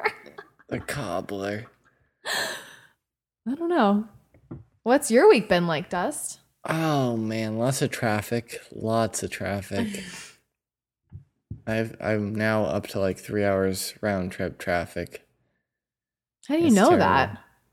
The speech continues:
Speaker 1: 'Cause I time it.
Speaker 2: Oh, okay. Oh, yeah, 'cause you've been going in at a different time.
Speaker 1: Yeah. So I've been going in early. Actually, today I had a super special,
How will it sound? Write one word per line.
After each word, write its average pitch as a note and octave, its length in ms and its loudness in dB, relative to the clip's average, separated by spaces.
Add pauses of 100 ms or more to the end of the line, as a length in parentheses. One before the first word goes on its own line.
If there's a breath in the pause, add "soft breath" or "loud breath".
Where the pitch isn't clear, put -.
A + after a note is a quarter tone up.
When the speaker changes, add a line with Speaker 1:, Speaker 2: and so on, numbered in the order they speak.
(260)
Speaker 1:
'Cause A#2+ 140 -2
I A#2 100 4
time G#2 360 0
it. - 40 6
Speaker 2:
Oh, G3 640 6
okay. - 240 -8 (520)
Oh, A3 60 2
yeah, G#3 160 6
'cause G3 160 -4
you've G#3+ 120 4
been A3 120 6
going G#3+ 260 6
in F#3+ 120 2
at E3+ 120 -2
a - 60 -6
different - 380 -10
time. G#3 440 -8
Speaker 1:
Yeah. C#2 340 -2 (200)
So A#2+ 220 -2
I've B2 160 2
been D#3 160 0
going D3+ 220 4
in C3+ 120 2
early. A2+ 580 4 (360)
Actually, B2 340 0
today A#2 360 0
I A#2+ 40 2
had A#2+ 140 0
a G2+ 80 -2
super A#2+ 340 -4
special, A2 640 -2